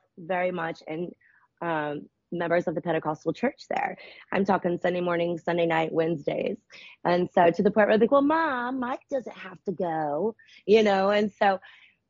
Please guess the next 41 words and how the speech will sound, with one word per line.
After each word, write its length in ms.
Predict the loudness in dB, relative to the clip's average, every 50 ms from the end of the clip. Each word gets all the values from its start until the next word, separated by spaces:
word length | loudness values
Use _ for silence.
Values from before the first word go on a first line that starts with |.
| -10 -4
and 180 | -2 0 0 0
him 200 | 0 0 0 0
and 100 | 0 -2
I, 80 | -2 0
you 140 | 0 0 0
know, 80 | 0
our 160 | 0 0 0
parents 400 | 0 0 2 2 4 2 2 0
would 140 | -4 -4 -2
force 280 | 0 0 0 0 0 -4
us 100 | -8 -6 -4
to 80 | -4
go 400 | -2 0 2 2 2 2 2 2
and 160 | 2 0 0
we'd 240 | 0 0 -2 -2 -4 _ _ _ -20 -20 _ -6
run 280 | -2 2 2 4 4 4
off 240 | 2 2 2 0 -2 -8
and 360 | -10 -8 -8 -10 -10 -6 -2
do 140 | -2 0 0
whatever. 400 | 0 -2 -2 -2 0 0 0 2
But 200 | 2 0 2 2
yeah, 300 | 2 4 4 2 0 -2
we 220 | -4 -6 -6 -6
didn't 240 | -6 -6 -6 -4 -2
get 160 | -2 -2 -2
married 260 | -2 -4 -4 -4 -6 -8 -4
till 320 | -2 0 2 2 2 0
much 280 | -2 -4 -8 -8 -8 -8 -6
later. 460 | -4 -2 0 2 2 2 2 0 -4 -8 _ _
So 320 | 2 4 4 4 4 2 0 -8 _ _ _ _ _ -2
we'd 160 | 0 0 2 2
always 240 | 2 4 2 2
just 180 | 2 0 -4 -2
kept 200 | -6 -6 -4 -4
in 120 | -4 -4
contact. 640 | -4 -4 -2 -2 -2 0 2 2 2 2 2 0 -2
And, 240 | -2 -2 -2 -4 -4
um, 540 | -2 -2 -2 0 0 -2 -2 -4 -6 -10 -12 _ _ _ _ -20 _ -6
but 200 | -2 0 2 4
yeah, 320 | 4 6 6 4 4 2 -2
and 300 | -2 -4 -4 -4 -6 -10